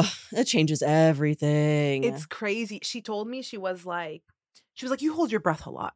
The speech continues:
Speaker 2: Mm.
Speaker 1: And then I was like, "Yeah, actually, I started doing it when I took my hijab off because of all the anxiety I was feeling. Like, I just felt like I was bracing myself constantly. Like, who's gonna see me?
Speaker 2: Who's
Speaker 1: What's gonna
Speaker 2: gonna say something?
Speaker 1: happen?"
Speaker 2: Yeah.
Speaker 1: Yeah. And then she was like,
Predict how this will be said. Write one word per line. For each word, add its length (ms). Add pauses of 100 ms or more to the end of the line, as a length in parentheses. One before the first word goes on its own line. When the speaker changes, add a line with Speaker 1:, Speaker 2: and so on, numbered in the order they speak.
(200)
Speaker 2:
Mm. 40
Speaker 1:
And 100
then 100
I 140
was 200
like, 280
"Yeah, 100
actually, 420
I 100
started 280
doing 240
it 180
when 120
I 60
took 180
my 100
hijab 400
off 320
because 760 (880)
of 280
all 140
the 140
anxiety 440
I 40
was 180
feeling. 240
Like, 160
I 60
just 240
felt 180
like 140
I 20
was 160
bracing 460
myself 400
constantly. 800
Like, 180
who's 180
gonna 200
see 180
me? 100
Speaker 2:
Who's 60
Speaker 1:
What's 100
gonna 140
Speaker 2:
gonna 60
say 180
something? 180
Speaker 1:
happen?" 140
Speaker 2:
Yeah. 240 (140)
Speaker 1:
Yeah. 340
And 180
then 460 (380)
she 200
was 200
like, 240